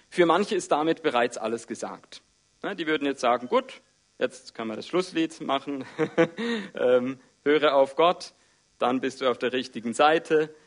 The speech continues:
und, äh, gut ist.“ Aber ganz so einfach ist es nicht. Und darum möchte ich jetzt, äh, nochmal zwei weitere Psalmzitate bringen. Und das erste ist aus Psalm dreiundsiebzig.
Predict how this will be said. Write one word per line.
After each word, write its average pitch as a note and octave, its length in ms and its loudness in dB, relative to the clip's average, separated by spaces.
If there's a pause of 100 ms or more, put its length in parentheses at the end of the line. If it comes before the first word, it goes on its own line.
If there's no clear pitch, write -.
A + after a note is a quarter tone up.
(280)
und, A#2+ 560 0
äh, G#2+ 460 -2 (180)
gut A2 260 -10
ist.“ G2+ 360 -10 (560)
Aber - 200 0
ganz B2+ 300 -4
so - 80 -2
einfach - 480 -10
ist - 160 -18
es - 140 -20
nicht. - 420 -18 (540)
Und C3+ 120 0
darum F#3+ 260 4
möchte F#3+ 220 -2
ich D#3 100 -8
jetzt, - 380 -4 (500)
äh, C#3 240 2
nochmal D#3 440 -2
zwei B2 300 0
weitere C#3 400 -2
Psalmzitate A#2 840 -4
bringen. C#3+ 480 -2 (1300)
Und C#3 200 -2
das C#3 100 -4
erste D3 360 0
ist - 280 -6
aus B2+ 240 -2
Psalm A#2+ 440 -4
dreiundsiebzig. A2 1080 -10